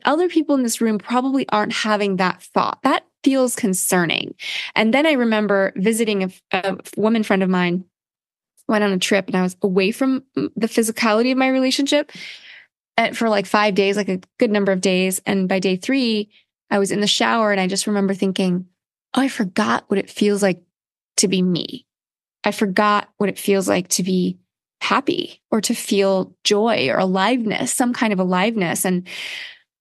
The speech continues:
I was really grateful for my, my woman friend because,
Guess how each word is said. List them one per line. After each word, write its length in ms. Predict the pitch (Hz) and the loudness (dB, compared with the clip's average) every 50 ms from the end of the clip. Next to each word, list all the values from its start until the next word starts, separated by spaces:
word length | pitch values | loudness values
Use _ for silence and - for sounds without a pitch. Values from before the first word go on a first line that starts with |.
| _ _ _ _ _ _ _ _ - | _ _ _ _ _ _ _ _ -4
I 100 | 220 208 | -2 0
was 180 | 202 190 175 190 | 0 0 0 0
really 220 | 208 208 202 190 | 0 0 2 2
grateful 340 | 185 202 202 196 - 208 185 | 0 0 -2 -2 -4 -6 -4
for 180 | - 190 208 202 | -2 -2 0 0
my, 280 | 190 185 185 180 185 - _ _ _ - | 2 0 0 0 -2 -6 _ _ _ -2
my 160 | 190 190 190 | 0 0 2
woman 300 | 185 226 285 403 415 311 | 2 2 2 0 0 0
friend 300 | - - 190 180 175 190 | 0 0 0 2 0 0
because, 460 | 190 190 - 208 208 190 - - - | -2 -4 -4 -4 -4 -4 -4 -8 -10